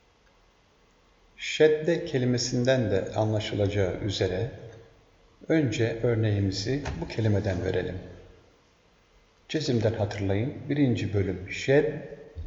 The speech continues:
ikinci harfimizin harekesi dalın üstün, D. Arapçada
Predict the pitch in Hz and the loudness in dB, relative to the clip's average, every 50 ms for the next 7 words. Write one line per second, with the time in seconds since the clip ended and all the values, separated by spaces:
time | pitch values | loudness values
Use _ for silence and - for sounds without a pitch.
0 | - - - - - - - - - - - - - - - 104 - 135 127 123 | -6 -6 -6 -6 -8 -12 -14 -18 -20 -20 -12 -6 -2 0 0 2 2 2 2 2
1 | 131 120 - - 120 113 107 - - 110 107 104 101 - - 104 95 90 - - | 0 -2 2 4 4 4 4 4 0 0 0 0 -2 -2 -2 -2 -2 -4 -6 -10
2 | - - - - - - - - - _ - _ _ _ _ _ _ _ - - | -14 -16 -18 -20 -20 -20 -20 -20 -20 _ -20 _ _ _ _ _ _ _ -20 -4
3 | - 113 107 104 - - 110 107 - - - - 107 104 98 101 90 - - - | 0 2 2 2 0 0 -2 -4 -4 -4 -2 0 2 2 2 2 -2 -4 -6 -10
4 | - - - - - - - - - - - - _ _ _ _ _ _ _ _ | -12 -14 -16 -16 -18 -20 -20 -20 -20 -20 -20 -20 _ _ _ _ _ _ _ _
5 | _ 113 107 - - - - 117 120 139 151 139 123 - - - 117 107 110 117 | _ -10 -10 -10 -10 -8 -4 -2 -2 -2 -2 -4 -8 -12 -12 -10 -2 4 6 8
6 | 120 131 156 - - - - - - - - - - - - - _ _ _ _ | 8 8 6 2 -4 -8 -10 -12 -14 -16 -18 -20 -20 -20 -20 -20 _ _ _ _
7 | _ _ - - _ - 127 123 117 - - - - 110 98 104 104 117 131 143 | _ _ -20 -10 _ 2 4 4 4 2 0 -2 -2 2 4 4 4 4 2 0
8 | - - - | -4 -8 -12